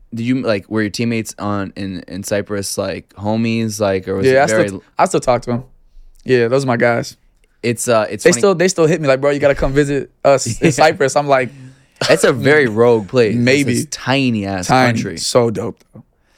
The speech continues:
Speaker 2: It's, it's, it's
Speaker 1: It's cool. It's, it's, it's beautiful, I hear.
Speaker 2: The beaches,
Speaker 1: Yeah.
Speaker 2: beautiful. They pour their money all
Speaker 1: Yeah.
Speaker 2: into those
Speaker 1: <laughs>
Speaker 2: coasts.
Speaker 1: Yeah.
Speaker 2: But I was in Nicosia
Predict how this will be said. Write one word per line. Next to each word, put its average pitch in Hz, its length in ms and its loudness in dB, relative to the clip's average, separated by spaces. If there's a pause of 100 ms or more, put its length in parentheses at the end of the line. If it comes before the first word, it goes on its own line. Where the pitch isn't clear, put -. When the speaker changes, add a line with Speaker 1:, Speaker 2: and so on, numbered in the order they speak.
Speaker 2:
It's, 143 220 2
it's, - 340 2
it's 151 220 2
Speaker 1:
It's - 80 -6
cool. 143 240 2
It's, 117 300 -4
it's, 120 260 -4
it's 117 180 -4
beautiful, 117 540 0
I 95 140 -6
hear. 92 160 -4
Speaker 2:
The 131 140 2
beaches, 180 840 -2
Speaker 1:
Yeah. 95 240 -6
Speaker 2:
beautiful. 123 420 -2
They 131 140 -4
pour 131 260 0
their 123 140 0
money 123 320 -2 (100)
all 143 300 4
Speaker 1:
Yeah. 143 60 -4
Speaker 2:
into 139 180 -4
those 127 180 0
Speaker 1:
<laughs> 127 120 0
Speaker 2:
coasts. 113 220 -2
Speaker 1:
Yeah. 92 240 -6 (140)
Speaker 2:
But 127 160 2
I 135 120 4
was 170 180 -2
in 135 80 -4
Nicosia 131 580 -2